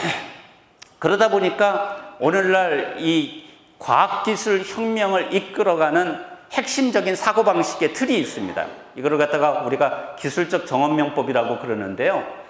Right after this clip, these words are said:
측정할 수 있는 것은 측정하고 측정할 수 없는 것은 측정할 수 있도록 만들어라. 이 갈릴레오 갈릴레이가 한 유명한 말이에요. 예. 그러니까 뭐라고 이야기하냐면 이걸 기계로 하면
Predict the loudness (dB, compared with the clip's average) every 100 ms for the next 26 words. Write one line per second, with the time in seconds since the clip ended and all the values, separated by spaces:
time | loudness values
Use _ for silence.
0 | -20 -20 _ -16 0 2 2 0 0 0
1 | 0 -2 -4 -6 -4 0 0 2 2 0
2 | -2 -6 -2 0 0 0 0 -2 -2 -4
3 | -8 -4 2 2 2 0 -2 2 0 2
4 | 0 0 0 0 0 -4 -8 -20 -14 -4
5 | 0 0 2 2 2 0 2 2 2 0
6 | 0 0 0 2 0 -2 -6 -8 -12 -16
7 | -20 _ _ _ -14 -12 -14 -20 _ _
8 | _ 0 2 4 4 4 4 4 2 2
9 | -2 -8 -2 2 2 0 2 4 4 0
10 | -2